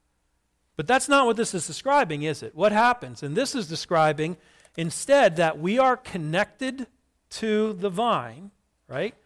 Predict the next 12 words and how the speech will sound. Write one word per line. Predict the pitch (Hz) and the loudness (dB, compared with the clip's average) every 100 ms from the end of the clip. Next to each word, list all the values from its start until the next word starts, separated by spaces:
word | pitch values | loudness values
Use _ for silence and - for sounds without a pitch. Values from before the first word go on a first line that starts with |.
| _ _ _ _ _ _ | _ _ _ _ _ _
And, | 160 160 | -4 -4
and | - 170 | -4 -2
these | 196 | -2
branches | 156 180 202 254 262 233 - | -2 2 2 2 -2 -8 -10
come | - 226 202 | -6 -2 -2
out, | 240 233 165 - _ _ - | 0 0 0 -4 _ _ -12
and | 147 | -10
because | 156 - 220 | -8 -2 -2
we're | 226 | -2
connected, | 247 - 196 226 240 - 135 | -6 -6 0 0 0 -4 -10
because | 143 - - 196 190 165 | -12 -8 0 0 0 -4
the, | 156 | -10